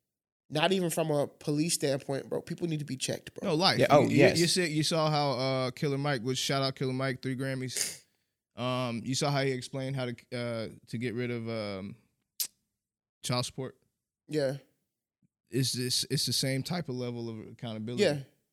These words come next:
Speaker 1: Th-, that's it. That's all it is. It's
Speaker 2: It's
Speaker 1: like
Speaker 2: just a high level of accountability.
Speaker 1: That's what we
Speaker 2: So,
Speaker 1: need. We have to have it, bro.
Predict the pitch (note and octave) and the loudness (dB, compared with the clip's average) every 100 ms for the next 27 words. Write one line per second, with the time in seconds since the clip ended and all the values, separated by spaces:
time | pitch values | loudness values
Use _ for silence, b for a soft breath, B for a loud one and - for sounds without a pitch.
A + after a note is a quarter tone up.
0 | - G3+ F3 B3 D4+ D4 - F3+ A#3+ B3 | -2 0 6 6 8 4 4 6 8 8
1 | D3+ F3+ F#3+ C3+ C3+ B2 C3 C3 C3+ C3+ | 6 6 6 6 2 0 2 4 4 4
2 | B2 B2 A#2+ B2+ B2 A#2 B2+ B2+ A2+ E3+ | 2 0 -2 -2 -2 0 0 2 2 4
3 | E3 D#3 D#3+ E3 C3+ D3+ D3+ D#3 D#3 D3+ | 4 4 4 2 0 0 0 2 2 2
4 | C#3 C#3+ C#3+ | 0 -2 -4